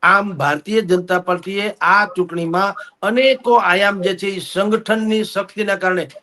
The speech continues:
કારણ કે સંઘે શક્તિ કલો યુગે, એટલે એની પાસે સંગઠન તો છે, કમિટેડ વોટર્સ દ્વારા એને કરી લીધું. કોંગ્રેસે આવું કરવામાં નિષ્ફળ રહી,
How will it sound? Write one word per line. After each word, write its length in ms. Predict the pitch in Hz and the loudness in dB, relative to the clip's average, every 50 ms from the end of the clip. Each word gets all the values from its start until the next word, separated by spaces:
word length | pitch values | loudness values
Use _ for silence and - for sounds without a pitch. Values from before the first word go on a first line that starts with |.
| _ - | _ -8
કારણ 160 | - 185 190 | -8 -6 -4
કે 140 | 180 214 190 | -4 -6 -6
સંઘે 720 | - - 160 165 165 165 151 175 180 165 170 208 226 220 | -4 -4 -4 -2 -2 0 0 2 2 2 2 2 2 2
શક્તિ 480 | 220 - 180 175 - _ - 196 208 180 | 0 -2 -4 -4 -4 _ -10 -10 -10 -8
કલો 440 | - 165 160 165 180 185 190 185 | -8 -6 -4 0 0 2 2 2
યુગે, 480 | 180 165 165 165 165 202 202 170 139 - _ _ _ _ _ _ _ - _ _ _ _ - | 2 2 0 -2 0 0 -2 -2 -2 -6 _ _ _ _ _ _ _ -20 _ _ _ _ -10
એટલે 360 | 151 165 165 - 196 214 202 | -10 -10 -8 -6 -4 -2 -2
એની 140 | 185 185 196 | -2 -2 -4
પાસે 260 | 175 196 190 208 214 | -6 -4 -4 -2 -2
સંગઠન 500 | 180 - - 175 190 220 196 190 202 180 | -2 -2 -2 -2 0 0 0 0 0 -2
તો 220 | 156 131 165 165 156 | -2 -4 -6 -6 -4
છે, 200 | 139 190 214 214 | -4 -4 -4 -4
કમિટેડ 520 | - - 190 190 202 190 180 190 185 165 | -4 -4 -4 -4 -4 -4 -4 -4 -4 -2
વોટર્સ 360 | 160 180 180 185 202 175 135 | -2 -2 -2 -2 -4 -6 -4
દ્વારા 240 | 135 170 170 185 185 | 0 0 2 2 2
એને 180 | 180 170 180 185 | 0 0 -2 -4
કરી 240 | 180 - 160 175 196 | -4 -4 -2 -2 0
લીધું. 360 | 180 180 170 156 151 143 127 - _ _ _ _ _ - | 0 0 -2 -2 -4 -6 -8 -12 _ _ _ _ _ 0
કોંગ્રેસે 600 | 165 175 180 190 185 196 208 190 - 190 196 196 | 2 2 2 2 0 -2 -4 -4 -4 -2 0 2
આવું 320 | 185 170 165 175 180 180 | 2 2 2 2 2 0
કરવામાં 440 | 180 170 160 165 170 170 170 175 170 | 0 -2 -2 0 0 0 2 0 0
નિષ્ફળ 400 | 156 151 151 - - 165 160 156 | -2 -4 -6 -6 -6 -6 -4 -2
રહી, 300 | 135 156 180 180 135 - | 0 2 2 0 0 -4